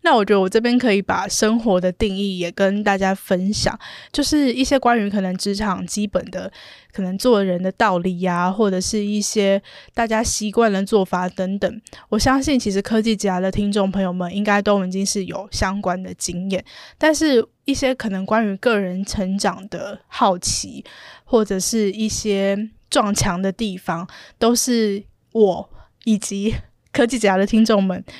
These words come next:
可能现在都正在面临的。举例来说的话，像是在第四季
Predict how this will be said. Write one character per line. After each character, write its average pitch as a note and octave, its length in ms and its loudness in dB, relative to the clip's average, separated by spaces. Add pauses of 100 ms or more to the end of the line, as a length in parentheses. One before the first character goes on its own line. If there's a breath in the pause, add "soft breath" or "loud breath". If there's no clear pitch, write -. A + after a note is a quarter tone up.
可 - 120 -6
能 F#3+ 140 -2
现 A3 200 2
在 G3+ 160 2
都 G3+ 160 0
正 G3+ 180 0
在 F#3+ 120 0
面 F#3+ 280 -2
临 F#3+ 200 -10
的。 - 180 -10 (300 loud breath)
举 A3+ 160 -2
例 C4+ 160 2
来 G#3 120 4
说 A3+ 200 0
的 G3+ 100 2
话， G#3 220 2
像 G#3+ 200 -2
是 G#3+ 140 -4
在 G#3 160 2
第 G#3 160 -2
四 A3+ 220 -4
季 G3 280 -10